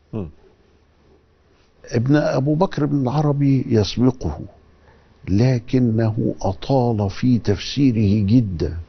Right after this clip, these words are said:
Speaker 2: يعني عبال ما تقرأ الآية تاخد لك فيها أسبوعين ثلاثة.
Speaker 1: مم.
Speaker 2: ابن عطية، آه، آه، اختصر في تفسيره، فهو جاء لنا بمدرسة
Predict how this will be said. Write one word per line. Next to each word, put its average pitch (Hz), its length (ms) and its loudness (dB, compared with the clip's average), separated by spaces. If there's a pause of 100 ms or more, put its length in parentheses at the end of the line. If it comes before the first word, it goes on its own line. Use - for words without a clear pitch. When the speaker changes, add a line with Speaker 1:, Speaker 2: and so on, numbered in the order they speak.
Speaker 2:
يعني 98 220 2
عبال 107 280 2
ما 107 120 2
تقرأ 120 360 0
الآية 127 480 0 (440)
تاخد 107 360 0
لك 104 200 0
فيها 120 300 2
أسبوعين 101 500 0
ثلاثة. - 460 -2 (760)
Speaker 1:
مم. 101 180 -4 (1080)
Speaker 2:
ابن 123 200 2
عطية، 139 560 2
آه، - 60 -6 (1120)
آه، 110 1400 0
اختصر 120 720 0
في - 200 -4
تفسيره، 87 800 -2 (640)
فهو 196 380 4
جاء 175 440 0
لنا 147 360 2
بمدرسة 110 1080 -2